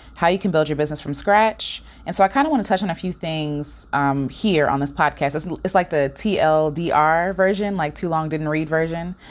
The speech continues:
Also, if you hear any noise in the background, know that it's cicada season. <laughs> So if you're on the East Coast, you already know, but for those of you who are not, um, every seventeen years, there are these cicadas that come out of the ground to mate and then die. And so right now, they're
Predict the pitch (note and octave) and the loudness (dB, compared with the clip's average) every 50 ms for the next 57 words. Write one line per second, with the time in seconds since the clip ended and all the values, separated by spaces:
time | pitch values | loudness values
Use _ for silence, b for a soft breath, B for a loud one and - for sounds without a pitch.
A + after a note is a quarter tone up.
0 | B B B - C4 D4+ D4 - D3 B2 B2 - - F3+ C4 D#4+ G4 G#4+ F#4+ C#4+ | B B B 2 2 2 4 2 2 2 2 0 -2 0 2 4 4 4 6 4
1 | G#3+ F3+ F#3 G3 G3+ G#3 G3+ G#3 G#3+ A3 A3 A3+ A3 A3 A3 A3 A3 A3 A3+ - | 4 4 2 0 0 0 0 0 0 0 -2 -4 -4 -4 -2 -4 -4 -6 -8 -10
2 | - - - F3+ F#3 F#3+ G#3+ G#3+ A#3 G3 - - E3+ - - E3 D#3+ - D#3+ D#3+ | -16 -14 -6 -2 2 2 4 4 4 4 2 0 -2 -4 -6 -6 -4 -2 -2 -2
3 | F3+ F#3+ - A3+ A3 G#3 A#3 A#3 A#3 A#3+ B3 A#3 A#3 - - D4 C#4+ C#4 B3 - | -2 -2 -2 -4 -2 -2 0 0 0 0 -2 -2 0 4 4 4 4 4 -2 -2
4 | - A3 G3 F#3+ F#3 F3+ F3+ F3+ B B B B B B B B B - G3 F#3 | 0 0 2 2 2 0 0 -4 B B B B B B B B B -2 -2 0
5 | G#3 A#3 C4+ C4+ A#3 A3 G#3 E3+ - F#3+ - - G3 E3 D#3+ - D3 D3 D3+ D3+ | 4 4 4 4 4 2 0 0 -2 -4 -2 -2 -2 -2 0 2 2 2 2 2
6 | D#3 D3+ D3+ C#3+ D3+ - - E3+ D#3+ E3+ E3+ D#3 D3+ D#3+ D#3 D#3+ D#3+ D3+ C#3 C#3+ | 0 0 0 0 -2 -2 -2 -2 0 0 0 -2 -2 -4 -2 0 2 2 2 0
7 | D#3 G3 C#4 B3 E3+ D3+ D3+ - - - - B B B B B B B B - | 0 0 2 2 2 2 2 0 -4 -10 -12 B B B B B B B B 0
8 | D#3+ D#3 D#3 D#3 D#3 - F#3+ G3 B3+ C4+ C4 - A3 G#3 G#3 G3+ - F#3+ F3+ F3 | 2 2 2 2 2 2 2 4 2 0 2 2 0 2 0 -2 -2 -2 -2 -2
9 | E3 D#3+ D3+ C#3 B2+ C3 C3+ C3+ D#3 E3 E3+ E3+ E3 E3+ D#3+ - - D#3 - - | -2 -2 -2 0 0 0 0 0 0 0 0 0 -2 -4 -4 -4 -4 -6 -2 0
10 | E3 D#3+ D#3+ D#3+ D3 C#3+ B2+ - - F3 E3 D#3+ E3 F3+ F3 F3 D3 D3+ C#3+ C#3+ | 0 2 2 0 0 -2 -2 -2 -2 -2 0 2 2 2 0 0 0 2 2 4
11 | C#3 C#3+ C#3+ - F3+ D3+ C#3+ C#3 C3+ C3+ C3 - - C3+ B2+ B2 A#2 A#2+ G2+ E2 | 2 2 0 -2 -2 -2 0 0 0 0 -2 -2 -4 -2 -2 0 0 0 2 2
12 | B1+ A1 G1+ G1+ - - - C#3+ C#3 - D3+ C#3+ C#3 C3+ C3+ C3+ C3+ B2 C3+ D#3+ | 2 0 -2 -2 -4 -4 -4 -6 -2 0 0 2 2 2 2 2 0 0 2 0
13 | D#3 - C#3+ D3+ D3 D3 D3 D3 D3+ C#3+ C#3 C#3 C3 B2+ B2+ B2 | 2 2 2 2 2 2 2 2 0 0 0 0 0 0 0 -2